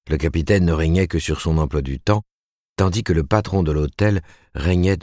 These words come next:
aussi sur ses pensées. Celles-ci, entièrement accaparées par des besognes qui lui rongeaient les nerfs, ne lui appartenaient plus. Il ne pensait à rien. Il en oubliait même son amour pour Ruth. Elle n'existait plus,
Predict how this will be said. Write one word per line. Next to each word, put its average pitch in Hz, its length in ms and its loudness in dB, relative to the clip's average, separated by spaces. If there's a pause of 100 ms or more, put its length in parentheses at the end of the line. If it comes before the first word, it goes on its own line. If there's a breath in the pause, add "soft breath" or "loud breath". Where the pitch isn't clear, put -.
(120)
aussi 95 400 0
sur 80 220 -2
ses 82 140 -2
pensées. 69 580 -6 (640)
Celles-ci, 98 600 -2 (500)
entièrement 101 640 2 (160)
accaparées 95 640 2
par 78 160 -2
des 76 140 0
besognes 87 480 2 (260 loud breath)
qui 82 140 -2
lui 85 160 4
rongeaient 90 400 2
les 80 100 2
nerfs, 98 400 0 (300)
ne 95 120 2
lui 98 200 4
appartenaient 82 500 0
plus. 73 300 -6 (680)
Il 95 120 2
ne 92 100 4
pensait 85 400 0
à 82 80 0
rien. 69 380 -4 (580)
Il 95 100 2
en 104 100 4
oubliait 92 340 2
même 92 240 2
son 85 220 0
amour 82 280 2
pour 73 300 -4
Ruth. - 380 -8 (720)
Elle 85 180 2
n'existait 87 540 0
plus, 78 320 -6